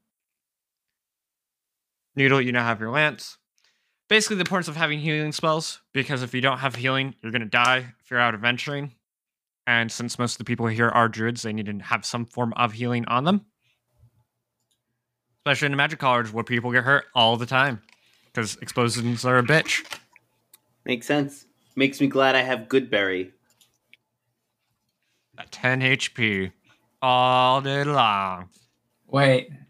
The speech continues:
Speaker 3: how? What spell is it again? Like, what, uh, spell level, I mean?
Speaker 1: Goodberry?
Speaker 2: I'm pretty sure Goodberry is level one.
Speaker 3: So you have, like, what, four level one spell slots now?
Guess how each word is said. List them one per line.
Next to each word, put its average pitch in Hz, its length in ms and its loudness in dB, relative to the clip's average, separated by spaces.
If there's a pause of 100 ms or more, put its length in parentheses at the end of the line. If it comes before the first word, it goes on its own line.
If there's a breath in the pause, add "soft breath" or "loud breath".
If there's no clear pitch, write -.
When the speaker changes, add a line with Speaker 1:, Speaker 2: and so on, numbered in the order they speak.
(140)
Speaker 3:
how? 143 160 2
What 147 400 -2
spell 135 320 2
is 147 100 0
it 165 160 2
again? 165 400 0
Like, 113 160 -2
what, 110 260 2
uh, 110 200 2
spell 113 260 0
level, 123 260 0
I 131 80 2
mean? 143 240 -2 (960)
Speaker 1:
Goodberry? 123 420 2
Speaker 2:
I'm 180 40 0
pretty 135 180 0
sure 139 220 0
Goodberry 120 400 4
is 107 140 0
level 101 240 -2
one. 95 340 -4 (1080)
Speaker 3:
So 117 600 2
you 120 220 0
have, 131 120 4
like, 113 160 4
what, 110 240 0
four 123 320 0
level 127 320 2
one 131 200 0
spell 135 200 2
slots 143 380 0
now? 156 200 -8